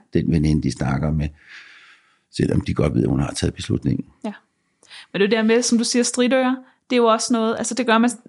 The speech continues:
Speaker 2: opererer man sikkert for, at, øhm, at så bliver barnet ikke mobbet,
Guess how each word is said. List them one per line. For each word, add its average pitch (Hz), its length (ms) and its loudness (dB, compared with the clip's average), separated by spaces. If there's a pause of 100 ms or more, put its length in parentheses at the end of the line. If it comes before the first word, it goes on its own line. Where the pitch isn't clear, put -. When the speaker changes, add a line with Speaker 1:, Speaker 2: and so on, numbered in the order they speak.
(120)
Speaker 2:
opererer 214 220 -2
man 220 100 0
sikkert 220 300 0
for, 202 240 0
at, 196 260 -4
øhm, 190 420 -4 (200)
at 214 140 -8
så 214 140 -4 (200)
bliver 175 160 -8
barnet - 280 -6
ikke - 120 -4
mobbet, 175 300 -2